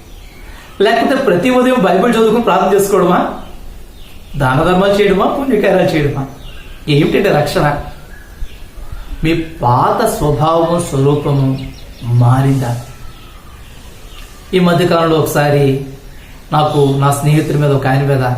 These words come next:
చాలా కోపం వచ్చింది. అనరాని మాటలన్నీ అంటూ వచ్చాను. ఎందుకంటే నా హృదయానికి అంత బాధ కలిగిస్తూ వచ్చాడు. ఆ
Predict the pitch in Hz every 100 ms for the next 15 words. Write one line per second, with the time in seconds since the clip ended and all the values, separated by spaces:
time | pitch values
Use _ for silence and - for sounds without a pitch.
0 | - - - - - 262 262 269 196 196
1 | 151 - 151 120 - - - - - -
2 | - - - - - - - - - -
3 | - 135 165 170 151 135 139 139 165 147
4 | 147 123 131 120 - - - - - -
5 | - - - - - - - - - -
6 | - - - - 180 208 185 180 147 147
7 | - 180 180 156 190 185 156 139 127 143
8 | 185 165 147 - 156 123 - - - -
9 | - - - - - - 131